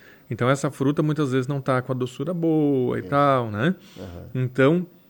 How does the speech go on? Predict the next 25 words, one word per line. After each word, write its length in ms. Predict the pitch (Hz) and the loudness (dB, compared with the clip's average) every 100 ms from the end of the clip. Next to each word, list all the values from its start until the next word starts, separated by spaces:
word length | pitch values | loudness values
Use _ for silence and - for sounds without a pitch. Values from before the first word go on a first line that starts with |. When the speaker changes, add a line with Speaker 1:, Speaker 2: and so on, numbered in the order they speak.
| _ _ _ - 127 | _ _ _ -6 0
Speaker 1:
mas 220 | 127 143 | 2 4
de 60 | 196 | 2
um 40 | |
modo 240 | 202 180 147 | 4 2 2
geral, 280 | 139 139 | 2 2
mesmo 300 | 127 135 185 | 2 2 0
colhendo 380 | - 156 147 135 | 0 0 0 0
ela 140 | 127 123 | 0 -2
no 100 | 110 | -6
ponto, 500 | - 131 220 - - - - - | -2 0 0 -4 -10 -14 -20 -4
ela 220 | 131 147 170 | 2 4 4
tem, 260 | - 226 | 2 2
ela 180 | 151 151 | 2 2
tem 140 | 180 | 0
que 80 | 175 | 0
ser 100 | - | 0
armazenada 680 | 165 170 160 165 151 160 160 | 2 2 2 2 2 2 2
com, 920 | 160 165 160 160 156 151 147 143 139 - | 0 -2 -2 -2 -2 -2 -4 -6 -8 -12
com 160 | - 160 | -6 -4
frio, 340 | 156 165 185 180 | 0 2 4 2
câmara 240 | 123 131 | -2 -4
fria, 280 | - 175 151 | -2 2 2
geladeira, 580 | 117 135 139 143 196 143 | 2 -2 2 4 4 4
Speaker 2:
Uhum. 60 | |
Speaker 1:
né? 220 | 107 160 | 2 0